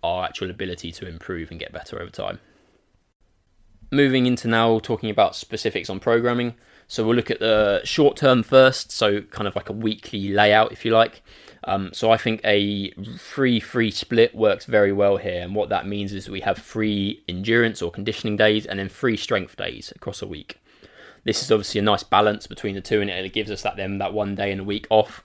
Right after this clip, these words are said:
so that we can get some real recovery in before we then start that cycle again into the next week. So this obviously works in terms of if we have kind of more balanced strength and endurance goals, but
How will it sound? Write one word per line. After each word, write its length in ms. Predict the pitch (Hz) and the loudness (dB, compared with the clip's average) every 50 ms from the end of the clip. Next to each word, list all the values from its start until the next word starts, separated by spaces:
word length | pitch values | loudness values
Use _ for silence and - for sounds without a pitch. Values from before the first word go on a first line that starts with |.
| - - - - - - - - _ | -20 -20 -20 -20 -20 -20 -20 -20 _
so 180 | - - - 101 | -6 -2 0 2
that 120 | 101 107 | 2 0
we 120 | 101 101 95 | -2 -4 -6
can 400 | 87 - 98 95 95 95 95 92 | -6 -6 -6 -6 -6 -6 -6 -2
get 180 | - 98 95 | -2 -2 -2
some 360 | - - 95 98 98 95 92 - - _ _ _ - | -2 -6 -8 -8 -8 -10 -12 -14 -18 _ _ _ -6
real 200 | 120 113 98 90 | -4 -2 -2 -2
recovery 560 | 85 92 - - 113 104 107 101 98 98 101 | -2 -4 -2 0 0 0 0 -2 0 0 0
in 120 | 104 101 | 0 -2
before 260 | 92 - - - 110 98 | -4 -6 -4 -4 -4 -2
we 120 | 101 98 | -2 -2
then 120 | 95 90 | -2 -4
start 340 | 90 - - - 98 90 - | -4 -4 -2 0 0 0 0
that 140 | - - - | -2 -4 -4
cycle 360 | - - 95 92 - - 98 | -4 -4 -4 -4 -6 -8 -8
again 260 | 95 95 95 95 95 | -8 -6 -6 -6 -6
into 220 | 95 95 - - 85 | -6 -8 -8 -10 -10
the 60 | 90 | -10
next 220 | 90 73 - - | -10 -12 -10 -4
week. 240 | - 131 131 - - _ _ _ _ _ _ _ _ _ _ _ _ _ _ _ _ _ _ _ _ _ _ - _ _ _ _ _ _ _ | -2 -2 -2 -2 -8 _ _ _ _ _ _ _ _ _ _ _ _ _ _ _ _ _ _ _ _ _ _ -20 _ _ _ _ _ _ _
So 180 | - - 113 | -2 0 2
this 160 | 117 123 - 127 | 2 4 4 4
obviously 240 | 113 107 - - | 2 2 0 -4
works 340 | 104 107 113 110 101 - - | 2 4 6 6 6 4 0
in 60 | 117 | -6
terms 300 | 101 - 110 101 104 98 | -4 -2 0 0 0 -2
of 80 | 101 98 | -4 -6
if 160 | 98 - - | -8 -8 -8
we 100 | - 104 | -8 -4
have 380 | - - 101 95 - - - - | 0 0 0 0 0 -6 -14 -10
kind 160 | - 104 101 | -6 -6 -6
of 100 | 98 110 | -4 -4
more 240 | 110 104 104 101 95 | -2 0 0 0 0
balanced 680 | - - 101 104 107 107 107 - - - - - - | 2 4 4 4 4 4 0 -4 -8 -10 -12 -10 -12
strength 360 | - - - 110 110 107 - | -8 -2 -2 -2 -2 -2 -4
and 100 | 107 104 | -4 -2
endurance 400 | 101 104 107 110 107 110 98 - | 0 2 4 4 4 4 2 0
goals, 380 | - 117 110 110 107 107 - - - - - - - - - - - | 2 4 4 4 4 2 -2 -10 -16 -20 -20 -20 -20 -20 -20 0 6
but 260 | - 135 131 - - | 8 10 10 8 6